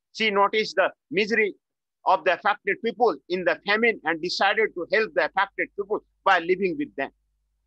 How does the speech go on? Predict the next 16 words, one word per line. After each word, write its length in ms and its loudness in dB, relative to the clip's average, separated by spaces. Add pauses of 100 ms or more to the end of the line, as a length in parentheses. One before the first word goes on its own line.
(2000)
She 180 -2
established 580 2 (140)
Missionary 500 0
of 200 4
Charity 560 0
in 160 -4
the 80 2
nineteen 480 -2 (440)
fifty 440 0 (120)
and 200 -2
become 340 2
Mother 320 4
Teresa 400 2
for 180 -4
the 60 0
all. 220 4